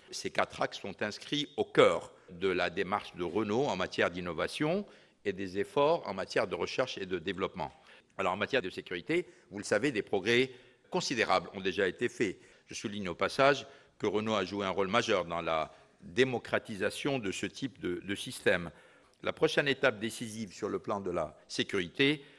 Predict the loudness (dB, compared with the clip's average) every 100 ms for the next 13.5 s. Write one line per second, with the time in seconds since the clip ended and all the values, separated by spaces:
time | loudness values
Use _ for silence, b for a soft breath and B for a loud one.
0 | -10 -6 -4 -4 -2 -2 0 -2 0 -2
1 | -2 0 -2 -4 -4 -4 -8 -2 0 4
2 | 2 0 B B -2 0 2 2 0 2
3 | 2 2 0 -6 -20 _ _ _ 0 4
4 | 2 2 -2 -4 -12 b -4 -2 2 2
5 | 4 2 2 0 2 6 4 4 -4 -10
6 | b b b _ 2 6 6 6 2 -2
7 | -12 4 8 8 8 6 4 -2 -16 -6
8 | -6 -4 -8 -8 -12 -4 -4 -2 -6 -6
9 | -12 B B B B 0 6 6 6 0
10 | 0 -2 -2 -4 0 0 0 0 2 2
11 | 0 -4 0 4 4 4 -2 -2 0 0
12 | -2 -2 -2 -4 -10 -18 -10 0 0 -2
13 | -8 -8 -4 -4